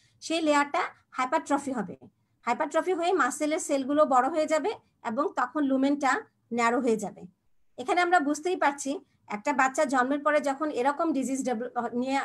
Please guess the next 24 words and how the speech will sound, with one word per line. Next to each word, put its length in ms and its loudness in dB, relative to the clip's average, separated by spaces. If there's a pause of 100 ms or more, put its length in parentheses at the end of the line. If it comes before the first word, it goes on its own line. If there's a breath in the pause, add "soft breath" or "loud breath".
জন্মগ্রহণ 560 -2
করে, 280 0 (340 soft breath)
বাচ্চাটার 460 0
কি 140 -2
সিমটম 420 0
হতে 140 -2
পারে? 220 0 (380)
বাচ্চাটা 380 -2
খাবার 340 0
পরে 260 0
প্রজেক্টাইল 560 -2 (320)
ভমিটিং 460 2
হবে। 240 -6 (880)
এখানে 340 -4
আমরা 160 2
দেখো 440 0
ছবিতে 260 -2
দেখতে 260 -4
পাচ্ছি 440 -4 (560 soft breath)
একটা 240 -2
বেবি 400 0 (320)
এরকম 280 -2
একটা, 300 -2
একটা 400 -2